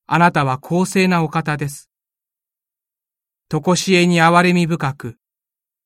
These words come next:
思いやりの深いお方です。あなたはご自分が創造されたすべてのものの中から、永遠から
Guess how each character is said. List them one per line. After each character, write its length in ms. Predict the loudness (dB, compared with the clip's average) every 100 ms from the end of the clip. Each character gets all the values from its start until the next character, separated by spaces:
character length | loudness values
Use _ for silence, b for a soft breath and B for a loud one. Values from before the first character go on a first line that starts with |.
| -6
思 300 | 0 4 4
い 80 | 4
や 100 | 4
り 120 | 2
の 100 | 0
深 300 | -2 2 2
い 100 | 2
お 140 | -2
方 260 | -6 -8 -10
で 120 | -10
す。 220 | -14 -20 _ _ _ _ _ _ _ _ _ _ _ _ _ _ _ _ _ _ _ _ _ _
あ 140 | -4 0
な 120 | 2
た 120 | 2
は 140 | 0 0
ご 100 | -2
自 200 | -2 0
分 200 | 2 2
が 160 | 0
創 260 | -2 -2 0
造 220 | 0 -2
さ 180 | -2 -2
れ 140 | -2
た 220 | -2 -4 b b
す 260 | -14 -6 0
べ 120 | 2
て 100 | 2
の 100 | 0
も 180 | 0 0
の 120 | 2
の 120 | 0 0
中 260 | -2 -4
か 140 | -8 -10
ら、 160 | -12 _ _ _ _ _ _ _ _ _ -4
永 280 | 2 4 4
遠 200 | 2 2
か 140 | 0
ら 100 | 0